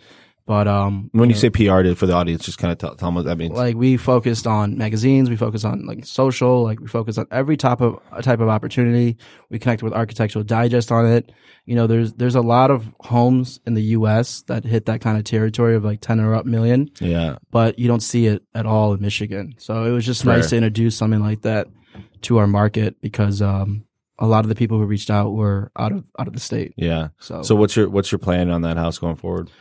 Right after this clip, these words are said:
Speaker 1: Well, right now it's off the market. We're gonna see what happens. You know,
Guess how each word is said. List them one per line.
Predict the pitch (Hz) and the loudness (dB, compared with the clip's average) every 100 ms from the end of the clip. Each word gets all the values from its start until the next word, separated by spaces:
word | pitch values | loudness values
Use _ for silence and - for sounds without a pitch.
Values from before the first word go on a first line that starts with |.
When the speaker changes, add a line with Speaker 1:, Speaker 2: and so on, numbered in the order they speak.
| _ | _
Speaker 1:
Well, | - 135 | -2 2
right | 156 | 2
now | 180 | 2
it's | 151 | 2
off | 135 - | 2 0
the | 120 | 0
market. | 110 110 117 | 0 0 -2
We're | 110 | -2
gonna | 120 113 | -2 -4
see | 123 | -2
what | 107 | 0
happens. | 107 110 110 104 | 0 -2 -4 -2
You | 113 | 0
know, | 110 104 | 0 0